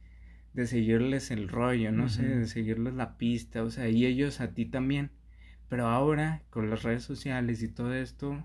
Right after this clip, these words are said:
Speaker 1: es más difícil, este, encontrarte personas que, que piensan diferente de ti y que igual y te dicen comentarios que,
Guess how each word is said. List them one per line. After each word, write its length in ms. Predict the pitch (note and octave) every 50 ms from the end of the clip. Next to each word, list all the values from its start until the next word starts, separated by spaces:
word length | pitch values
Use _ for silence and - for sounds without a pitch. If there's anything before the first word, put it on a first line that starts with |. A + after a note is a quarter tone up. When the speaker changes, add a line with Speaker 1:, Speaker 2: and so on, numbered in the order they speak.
| - - -
Speaker 1:
es 440 | - - - A2+ A2+ - - - -
más 340 | G#2 A#2 A#2 B2 C3 B2+ B2+
difícil, 640 | C#3 C#3 C#3 - C3+ B2+ B2+ B2+ - C#3 B2+ B2+
este, 340 | C3 B2 A2+ - - A#2+ A2+
encontrarte 720 | A2+ A2+ A#2+ A#2+ - - A#2 A2+ A2+ A#2+ A#2 A2+ - - -
personas 560 | - B2+ A2+ - - A#2+ A2+ B2 B2+ B2 -
que, 340 | - - B2 A#2 A#2 A#2 - - - - - - - - - - - - - - -
que 100 | - A#2+
piensan 480 | - - B2+ B2+ C3+ C3 - C#3+ C#3 C3+
diferente 480 | C3 - - A#2+ A2+ A2+ A#2 A#2 C3+ C3+
de 80 | A#2+
ti 840 | - - - D3+ D3 D3+ D3+ D3+ D3+ D3+ D3+ C#3+ B2+ A#2+ A2+ G#2+ -
y 20 | -
que 100 | - A#2+
igual 400 | A#2 A#2 A2+ A2+ A2+ A#2+ A#2+ B2
y 80 | A#2
te 580 | A#2 - - A#2 A#2+ A#2 A#2+ - - - C3+ - - - -
dicen 340 | A#2 A#2+ A#2 A#2 B2+ B2 B2
comentarios 720 | - A#2+ A#2 A2+ A2+ A2+ A2+ B2 A#2+ A#2 A#2+ B2+ A#2+ -
que, 460 | - - B2 A2+ A2 A2 A2+ - -